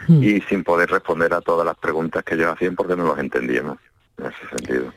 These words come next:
Speaker 1: Qué situación tan, tan difícil, ¿no? Y,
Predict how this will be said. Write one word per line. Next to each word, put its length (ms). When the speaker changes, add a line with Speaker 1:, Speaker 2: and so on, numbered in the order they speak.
Speaker 1:
Qué 100
situación 580
tan, 380
tan 400
difícil, 640
¿no? 180
Y, 320